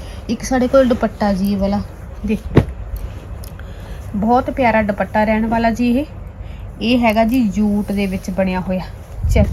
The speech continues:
ਕਰੋ ਜੀ। ਦੁਪੱਟਾ ਦੇਖੋ ਜੀ, ਕਿੰਨਾ ਪਿਆਰਾ ਦੁਪੱਟਾ। ਦੇਖੋ,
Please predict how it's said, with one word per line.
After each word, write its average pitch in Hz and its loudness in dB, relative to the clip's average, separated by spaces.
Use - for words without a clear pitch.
ਕਰੋ 180 0
ਜੀ। - -12
ਦੁਪੱਟਾ 220 2
ਦੇਖੋ 220 0
ਜੀ, 196 -2
ਕਿੰਨਾ 214 0
ਪਿਆਰਾ 196 4
ਦੁਪੱਟਾ। 190 0
ਦੇਖੋ, 196 -2